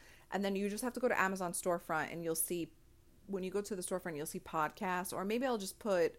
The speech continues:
pod-, the podcast list in my bio or on, and, oh, and I made a highlight on my big sister's Instagram. The highlights, if you go to the highlights, it says links.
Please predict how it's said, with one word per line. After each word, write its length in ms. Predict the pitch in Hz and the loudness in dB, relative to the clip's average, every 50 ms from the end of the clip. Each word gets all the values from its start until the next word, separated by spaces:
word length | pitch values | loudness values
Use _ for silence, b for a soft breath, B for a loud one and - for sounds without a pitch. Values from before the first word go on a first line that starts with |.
| - - | -18 -20
pod-, 340 | - - - 180 170 156 - - | -14 -6 0 2 2 2 0 -2
the 80 | 180 175 | -6 -6
podcast 580 | - - 185 170 165 - - 180 165 - - - - - - | -4 0 0 0 0 0 -2 -4 -2 -2 -4 -10 -12 -16 -12
list 420 | - 175 170 160 165 - - - - | -4 0 2 2 2 0 -4 -6 -8
in 120 | - 170 165 | -8 -8 -4
my 140 | 151 147 151 | -4 -4 -2
bio 600 | - 147 143 147 151 151 151 151 151 147 143 127 | -2 0 0 2 2 2 2 2 2 2 0 0
or 160 | - 143 143 139 | 0 0 0 0
on, 160 | 127 120 104 - - - - - - - - | 0 -2 -6 -10 -18 -20 -20 -20 -12 0 4
and, 240 | 220 247 254 - - - - | 4 4 4 2 0 10 12
oh, 320 | 294 339 294 202 151 - - | 12 12 12 12 8 4 4
and 140 | - 285 320 | 4 4 6
I 100 | 311 294 | 4 4
made 180 | 277 269 254 | 4 2 2
a 60 | 247 | 2
highlight 600 | 247 240 294 359 392 294 202 175 175 185 220 - - B B B B B B B B B B - | 2 2 2 2 4 6 6 6 6 6 2 -2 -6 B B B B B B B B B B 2
on 220 | - 214 208 214 208 | 4 4 4 4 4
my 180 | 202 196 220 240 | 4 4 4 4
big 200 | 226 226 226 226 | 4 2 2 2
sister's 380 | - - 233 - - 220 202 | 0 -6 -4 -2 -2 -2 -2
Instagram. 920 | 208 - 196 208 202 - - 180 175 175 165 160 160 156 151 156 156 165 190 190 - - - - - - - - - - - - - - | -2 -4 -4 -4 -4 -4 -4 -2 0 2 2 4 4 2 2 0 -2 -6 -10 -12 -16 -20 -20 -20 -20 -20 -20 -20 -20 -20 -14 -12 -12 -8
The 100 | 214 214 | -6 -6
highlights, 760 | 214 - 214 214 214 226 226 233 262 262 - - - - - - - - - - - - b b b b b b b b b b b b b - - - - - - | 0 4 6 6 8 8 8 6 6 4 0 -2 -2 -4 -4 -8 -16 -20 -20 -20 -20 -20 b b b b b b b b b b b b b -20 -20 -20 -20 -8 -6
if 100 | 226 220 | -4 -4
you 80 | 214 | 0
go 80 | 208 233 | 0 0
to 120 | 226 262 | 2 2
the 80 | 220 214 | 0 2
highlights, 360 | 208 202 202 208 196 196 - | 4 4 4 4 4 2 0
it 100 | 190 - | -6 -4
says 200 | - 190 180 - | -4 -4 -2 -2
links. 560 | 160 165 165 185 214 226 - - - - - | 0 0 0 0 -2 -4 -4 -4 -6 -6 -6